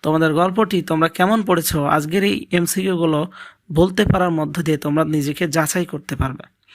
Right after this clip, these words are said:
দুই নম্বরে দেখো, তোতা কাহিনী গল্পে কাদেরকে সত্যবাদী বলা হয়েছে?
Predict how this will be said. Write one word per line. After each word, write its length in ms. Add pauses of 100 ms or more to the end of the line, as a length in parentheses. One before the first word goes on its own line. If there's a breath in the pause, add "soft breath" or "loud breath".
(280 loud breath)
দুই 140
নম্বরে 280
দেখো, 360 (360 soft breath)
তোতা 220
কাহিনী 320
গল্পে 440 (160)
কাদেরকে 500
সত্যবাদী 600
বলা 240
হয়েছে? 480